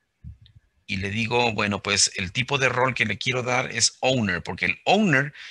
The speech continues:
es capaz de hacer estas, este, acciones, write, read, delete, etcétera, etcétera, ¿no?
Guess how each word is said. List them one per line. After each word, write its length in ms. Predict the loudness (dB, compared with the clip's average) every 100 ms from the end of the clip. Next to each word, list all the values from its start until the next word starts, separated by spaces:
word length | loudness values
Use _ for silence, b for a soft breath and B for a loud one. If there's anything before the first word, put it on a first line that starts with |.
| B -4
es 180 | -2
capaz 480 | 0 0 4 4 4
de 140 | 2 4
hacer 260 | 4 2
estas, 460 | 2 0 0 2 0
este, 500 | 0 -4 -6 -12 -10
acciones, 600 | -4 2 2 2 -4 -6
write, 420 | -4 -4 -4 -6 -6
read, 260 | -6 -6 -6
delete, 400 | -6 -6 -6 -6
etcétera, 340 | -2 -2 -4
etcétera, 380 | -6 -6 -8 -12
¿no? 200 | -12 -12